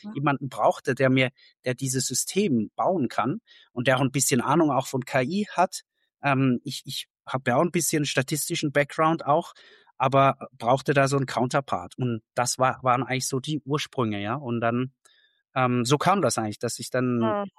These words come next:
Speaker 2: wirklich ein Unternehmen gegründet hab, äh, um dieses skalierbare System zu bauen, ja.
Speaker 1: Aber erklär mal, also noch mal kurz zu deinem ersten Topic, also
Speaker 2: Mhm.
Speaker 1: Reduktion Stornoquoten oder Rück-, Rück-,
Speaker 2: Mhm.
Speaker 1: äh, Gabequoten.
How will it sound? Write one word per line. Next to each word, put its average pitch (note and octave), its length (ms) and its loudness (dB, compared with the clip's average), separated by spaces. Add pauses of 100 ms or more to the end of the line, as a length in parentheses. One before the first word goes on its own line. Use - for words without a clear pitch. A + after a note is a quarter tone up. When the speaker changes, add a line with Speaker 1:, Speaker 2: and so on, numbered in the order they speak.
Speaker 2:
wirklich B2+ 560 -6
ein B2+ 60 0
Unternehmen C3 420 0
gegründet C3 520 -2
hab, C3 180 -4 (100)
äh, A#2 140 -6
um B2 160 -6
dieses A#2+ 280 -4
skalierbare A#2+ 580 0
System A2 580 -6 (220)
zu A2 160 -6
bauen, F2+ 360 -8
ja. G#2+ 120 -10 (1080)
Speaker 1:
Aber A3+ 140 -2
erklär B3 400 2
mal, D#4+ 280 2
also A#3+ 180 0
noch B3+ 140 4
mal B3+ 180 2
kurz - 300 -8
zu B3 140 -2
deinem A3 880 2
ersten A#3+ 1300 2 (120)
Topic, - 640 -2
also G3+ 580 0 (320)
Speaker 2:
Mhm. - 0 -
Speaker 1:
Reduktion A3 680 -4
Stornoquoten C4 1120 -4
oder G#3+ 160 0
Rück-, - 300 -2 (100)
Rück-, - 380 -4
Speaker 2:
Mhm. C4 240 2
Speaker 1:
äh, B3 80 -6
Gabequoten. B3+ 1000 -4